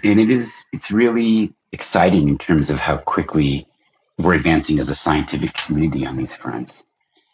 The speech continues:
In a way, I, I, I think it's a relatively simple combination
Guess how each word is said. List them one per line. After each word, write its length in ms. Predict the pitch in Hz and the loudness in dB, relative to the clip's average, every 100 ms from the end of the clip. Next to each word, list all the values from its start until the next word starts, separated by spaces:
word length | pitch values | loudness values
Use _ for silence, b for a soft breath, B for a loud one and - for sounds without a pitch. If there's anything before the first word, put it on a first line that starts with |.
| _ | _
In 140 | 123 143 | 4 6
a 80 | 123 | 6
way, 300 | 95 85 - | 4 4 2
I, 100 | 95 | 2
I, 380 | 110 78 71 - - | 2 2 0 0 -2
I 80 | |
think 240 | - 131 113 | 0 0 0
it's 300 | - - - _ _ _ b b _ - | -4 -8 -16 _ _ _ b b _ -4
a 60 | 85 | 2
relatively 840 | 95 95 98 - 85 85 80 73 - _ _ _ _ _ _ _ _ _ _ | 2 2 -2 -4 -2 2 2 0 -6 _ _ _ _ _ _ _ _ _ _
simple 380 | - - 98 107 | -10 -2 0 0
combination 880 | - 85 78 78 87 - - 143 | 0 -2 -2 -2 -2 -2 -2 -2